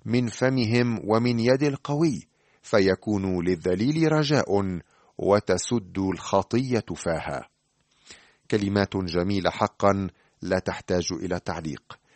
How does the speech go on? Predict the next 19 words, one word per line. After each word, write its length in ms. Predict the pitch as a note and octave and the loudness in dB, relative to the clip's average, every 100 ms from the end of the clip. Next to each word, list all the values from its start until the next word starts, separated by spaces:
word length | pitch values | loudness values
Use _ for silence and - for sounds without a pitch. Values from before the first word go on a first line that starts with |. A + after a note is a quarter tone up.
| _ _ - | _ _ -10
فيها 360 | - B2 A2+ | -2 2 2
نرى 300 | A2+ A2+ A2+ | 4 4 4
مآثر 640 | G#2 - A2+ A2 - G#2+ | 4 0 0 -2 0 2
الله 460 | G#2 G2+ G#2+ G#2+ G#2 _ F2 | 2 4 6 6 4 _ -8
بذكر 540 | F2+ G2+ G2+ A2 G#2+ | -4 -2 -2 -4 -4
أعماله، 440 | G#2 B2 D#3 - - _ _ _ _ - | -4 -2 -4 -6 -12 _ _ _ _ -2
وتلاحظ 760 | G#2+ G#2+ - A#2+ D3 - B2+ E2 _ - - | 4 4 4 2 2 2 -2 -2 _ -20 -6
أن 160 | A#2 A#2 | -2 0
الفعل 540 | A2 G2+ D#3+ D3+ C#3 | 0 0 0 2 2
المضارع 920 | D3 D3 C3+ C#3 C3+ D#3+ G2+ E2 D2+ - _ _ | 0 0 -2 -2 -2 0 0 -2 -4 -8 _ _
هو 240 | - C3+ A2 | -2 2 2
المستخدم 840 | F2 F#2+ - C3 - A2 A#2 A2 F#2+ _ - - | 2 -6 -4 -4 0 4 4 4 -4 _ -14 -2
ليبين 600 | C#3 C#3 A#2+ C#3 C#3 B2 | 2 4 4 4 2 0
أن 360 | B2+ A#2+ A#2+ | 0 0 0
صفات 480 | A2 A2+ - C#3 C3+ | -2 -4 0 0 0
الله 440 | A#2 A2+ A#2+ A#2+ | -2 2 4 4
وأعماله 960 | A2 A2 - G#2+ G#2+ A2 A2 F#2+ G2+ G2+ - | 4 2 2 0 2 0 0 -2 -4 -6 -6
مستمرة، 800 | F#2+ G#2+ - G2 A#2 C3+ F2+ - _ _ _ _ _ | -4 -4 -2 -2 0 -4 -8 -12 _ _ _ _ _
وهي 520 | - G#2+ G#2 G#2 G2 | 2 2 4 6 4